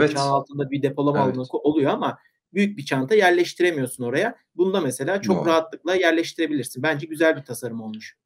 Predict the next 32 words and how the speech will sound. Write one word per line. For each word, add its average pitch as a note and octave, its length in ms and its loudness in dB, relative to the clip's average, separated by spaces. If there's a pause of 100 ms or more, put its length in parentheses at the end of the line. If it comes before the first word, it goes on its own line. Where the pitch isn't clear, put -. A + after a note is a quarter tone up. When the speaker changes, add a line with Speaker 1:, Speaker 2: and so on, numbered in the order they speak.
(460)
Speaker 2:
Yani D#3 200 4
bu F#3 120 6
arada A#3+ 120 4
el G#3+ 280 4
freni F#3+ 280 8
görüyorum. A2+ 680 4
Yani, A#2+ 520 4 (280)
ıı, A2 60 -2
şaşırıyorum D3 640 4
böyle A2+ 220 6
görünce. G#2+ 280 6
Hani G2+ 220 4
en C3 120 2
azından D3 300 6
üst D3+ 200 2
versiyonda C#3+ 540 4
bir C#3 80 2
elektronik C#3 420 2
el C#3 140 0
freni C3+ 240 2
olmasını, C3 600 2 (180)
e, G#2+ 260 4
beklerdim. G2+ 540 6
Ben G#2 100 6
şurada A2 500 2
detay A2 260 4
olarak G#2+ 360 4
görünüyordur. A2+ 500 4 (640)
E, B2+ 240 2
bir A#3 80 6
de D4 120 6
tabii, B3 460 2